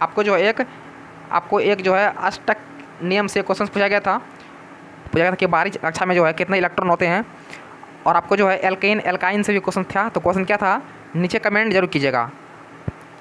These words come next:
और आपको ये पूछा गया था कि पौधों में जो, पौधों का जो है संश्लेषण कैसे होता है, जो कि होता है प्रकाश संश्लेषण के द्वारा, तो ये आपको पूछा गया था। आपको अवतल दर्पण, अवतल दर्पण से भी एक क्वेश्चन पूछा गया था। आपको जो है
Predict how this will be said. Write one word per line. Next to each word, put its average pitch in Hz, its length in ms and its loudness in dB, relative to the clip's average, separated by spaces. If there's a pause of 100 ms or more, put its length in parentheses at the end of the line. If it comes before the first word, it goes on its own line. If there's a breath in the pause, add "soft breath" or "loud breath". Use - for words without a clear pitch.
(480)
और 165 80 4
आपको - 200 0
ये 180 60 4
पूछा 190 180 2
गया 214 100 2
था 208 140 0
कि 208 120 -4
पौधों 196 560 0
में 208 140 2
जो, 202 80 0
पौधों 185 280 2
का 202 140 2
जो 175 160 4
है 196 180 0 (840)
संश्लेषण 202 460 0
कैसे 202 220 0
होता 202 260 4
है, 220 160 -2 (640)
जो 165 80 0
कि 175 100 0
होता 190 160 2
है 175 80 2
प्रकाश 185 280 0
संश्लेषण 185 200 0
के 185 40 4
द्वारा, 180 200 4
तो 180 80 -2
ये 180 100 2
आपको 175 100 0
पूछा 180 200 2
गया 175 80 2
था। 175 100 -2
आपको 165 160 0
अवतल 180 280 2
दर्पण, 185 260 0
अवतल 180 160 0
दर्पण 180 260 0
से 180 100 2
भी 180 100 4
एक 180 100 2
क्वेश्चन 180 380 -2 (380)
पूछा 175 200 0
गया 151 120 0
था। - 80 -2
आपको 190 180 0
जो 185 80 4
है 208 180 2